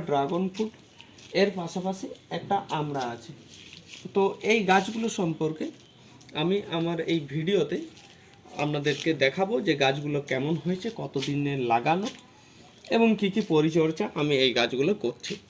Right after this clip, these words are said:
তো দেখুন, আমি প্রথমেই রেড ডায়মন্ড পেয়ারাটা দেখাচ্ছি আপনাদেরকে। অবাক হওয়ারই ব্যাপার, দেখুন ফুল চলে এসছে, কুড়ি এসছে,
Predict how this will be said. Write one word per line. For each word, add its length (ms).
তো 140
দেখুন, 220
আমি 120
প্রথমেই 420
রেড 220
ডায়মন্ড 340
পেয়ারাটা 440
দেখাচ্ছি 440
আপনাদেরকে। 420
অবাক 260
হওয়ারই 300
ব্যাপার, 220
দেখুন 220
ফুল 180
চলে 220
এসছে, 180
কুড়ি 240
এসছে, 220